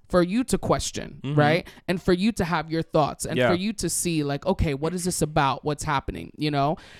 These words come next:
Speaker 1: But a lot of the term or the phrase that's been used, uh, to describe this movement has been a revival,
Speaker 2: Mm-hmm.
Speaker 1: right? That there is a revival that is starting in Asbury, um, University in Kentucky. It's starting with that college, with that group of students.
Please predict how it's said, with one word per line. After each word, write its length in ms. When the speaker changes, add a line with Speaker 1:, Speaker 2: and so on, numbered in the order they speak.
Speaker 1:
But 340
a 80
lot 280
of 100
the 80
term 480
or 120
the 80
phrase 400
that's 220
been 180
used, 680
uh, 140
to 140
describe 480
this 180
movement 500
has 380
been 420
a 100
revival, 800
Speaker 2:
Mm-hmm. 400
Speaker 1:
right? 240
That 160
there 180
is 120
a 40
revival 680
that 180
is 100
starting 640
in 180
Asbury, 720
um, 320
University 720
in 160
Kentucky. 680
It's 180
starting 400
with 120
that 200
college, 540
with 160
that 220
group 180
of 100
students. 560